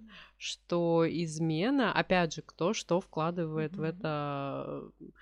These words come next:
Speaker 1: ну, как, какой смысл для кого-то именно постели, именно соития? <laughs> Немножко моих литературных этих приблуд,
Speaker 2: Помните,
Speaker 1: соития,
Speaker 2: да?
Speaker 1: соития, да.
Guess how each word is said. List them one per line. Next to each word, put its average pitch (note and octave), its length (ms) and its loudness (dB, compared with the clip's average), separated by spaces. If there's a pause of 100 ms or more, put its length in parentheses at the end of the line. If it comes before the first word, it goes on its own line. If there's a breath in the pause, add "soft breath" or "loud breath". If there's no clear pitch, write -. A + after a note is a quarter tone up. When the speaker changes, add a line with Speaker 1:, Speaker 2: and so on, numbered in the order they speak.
(280 soft breath)
Speaker 1:
ну, F3 120 2
как, - 240 -6
какой A3+ 320 8
смысл F3+ 500 2
для D3+ 160 -2
кого-то E3 560 2
именно D#3 520 0
постели, D#3+ 640 -2
именно D3+ 480 -2
соития? D#3 880 -2 (420)
<laughs> F#3+ 420 4
Немножко E3 480 -4
моих E3+ 340 2
литературных F#3 880 2
этих G#3+ 400 -6
приблуд, A3+ 560 4
Speaker 2:
Помните, - 0 -
Speaker 1:
соития, G#3+ 680 2
Speaker 2:
да? E4+ 380 4
Speaker 1:
соития, F#3+ 960 0
да. F3 300 -4